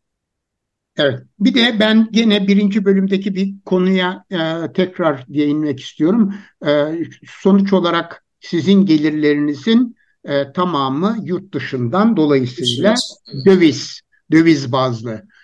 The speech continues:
Speaker 1: E, fakat aynı zamanda bunların, e, bu kredi-, kredilerin ödenmesi zamanı da, e, geldi. Bir kısmı da yaklaştı. E,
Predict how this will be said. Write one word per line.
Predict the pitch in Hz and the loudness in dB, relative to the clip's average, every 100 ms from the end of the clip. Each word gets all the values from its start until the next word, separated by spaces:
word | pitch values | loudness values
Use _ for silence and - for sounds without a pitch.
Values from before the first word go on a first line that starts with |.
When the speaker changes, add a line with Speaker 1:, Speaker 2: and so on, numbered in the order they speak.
| _ - | _ -2
Speaker 1:
E, | 143 139 190 | 2 2 0
fakat | 190 180 208 | 0 -2 0
aynı | 208 202 170 | 2 2 0
zamanda | 170 151 151 165 240 202 | 0 -2 -2 -4 -6 -8
bunların, | 160 170 165 170 190 233 254 - | -4 -2 0 0 2 4 2 -2
e, | 175 156 156 156 156 160 156 151 147 127 - | -6 -4 -4 -6 -10 -12 -12 -8 -8 -10 -2
bu | 175 190 | -2 0
kredi-, | 175 160 196 - | 2 2 0 -10
kredilerin | - 156 139 143 147 180 240 226 _ _ - | -6 -2 -2 -2 -2 0 0 -2 _ _ -2
ödenmesi | 151 165 165 165 156 - 196 185 185 135 | 0 2 0 0 -2 0 2 2 0 -10
zamanı | 156 143 139 139 143 127 | -8 -4 -2 -2 -4 0
da, | 214 254 _ _ _ - | -2 -2 _ _ _ -6
e, | 143 135 135 123 | -4 -2 -4 -2
geldi. | 160 147 147 123 165 202 190 | 0 2 0 0 0 0 -2
Bir | - | -6
kısmı | 170 - 139 135 | -8 -6 -8 -2
da | 202 220 _ | 0 -2 _
yaklaştı. | 160 147 143 - 143 123 - - 160 254 - - _ _ 151 | -2 0 0 -4 -6 -6 -8 -4 -2 -2 -4 -20 _ _ 0
E, | 143 | 2